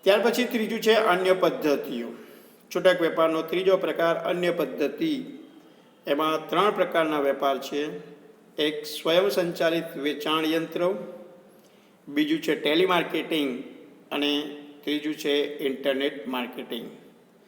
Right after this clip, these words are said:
તો છૂટક વેપારના જે પ્રકાર છે એ તમે સ્ક્રીન ઉપર ચાર્ટ સ્વરૂપે જોઈ શકો છો.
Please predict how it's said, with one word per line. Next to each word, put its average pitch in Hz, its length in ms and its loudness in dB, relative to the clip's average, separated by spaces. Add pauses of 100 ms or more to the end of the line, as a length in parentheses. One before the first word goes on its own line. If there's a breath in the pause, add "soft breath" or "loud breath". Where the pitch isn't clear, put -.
(400 soft breath)
તો 147 420 2
છૂટક 233 380 0
વેપારના 160 500 2
જે 139 180 -2
પ્રકાર 147 440 -2
છે 151 340 -2
એ 143 100 -2
તમે 135 380 -4
સ્ક્રીન 151 360 -4
ઉપર 135 360 0
ચાર્ટ 131 260 0
સ્વરૂપે 139 520 -2 (360)
જોઈ 160 220 2
શકો 127 320 -4
છો. 101 220 -12